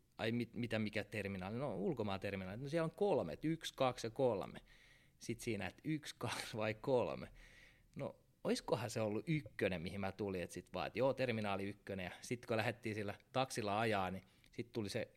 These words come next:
terminaali kolme kyltti, ja sit ajettiin joku kymmenen, viisi, no ehkä viisi ky-, kilometriä terminaali kakkonen. Siinä kohtaa mä olin sillä, että ole terminaali ykkönen, ole terminaali ykkönen, kun taas kymmenen kilometrin päästä käännyttiin ja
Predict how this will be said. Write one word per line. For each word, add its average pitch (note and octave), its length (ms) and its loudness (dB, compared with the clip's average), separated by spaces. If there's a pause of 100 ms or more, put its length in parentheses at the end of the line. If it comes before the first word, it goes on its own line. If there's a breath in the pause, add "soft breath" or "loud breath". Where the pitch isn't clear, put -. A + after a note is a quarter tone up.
(100)
terminaali G#2+ 440 4
kolme G#2+ 440 4
kyltti, G2 480 -6
ja G2 80 -2
sit G#2 180 -8
ajettiin G2+ 400 -6
joku G2 220 -8
kymmenen, G2+ 440 -2 (220)
viisi, A2+ 280 0 (280)
no A2 220 -2 (100)
ehkä - 220 -4
viisi G#2 320 -4
ky-, G#2 260 -6
kilometriä G2 580 -4 (120)
terminaali G2+ 460 0
kakkonen. G2+ 580 -6
Siinä A#2 140 -4
kohtaa G#2+ 220 -4
mä G2+ 80 -2
olin G2 120 -4
sillä, F#2 180 -6
että - 120 -16 (720)
ole G#2 340 -2 (100)
terminaali F#2+ 640 -2
ykkönen, F#2 600 -8 (140)
ole G2 260 -4 (100)
terminaali F#2 560 -4
ykkönen, D#2+ 480 -6
kun - 140 -14 (140)
taas G2+ 200 -2
kymmenen G2+ 300 -2
kilometrin G2 400 -6
päästä - 240 -6
käännyttiin F#2 540 -4
ja - 80 -10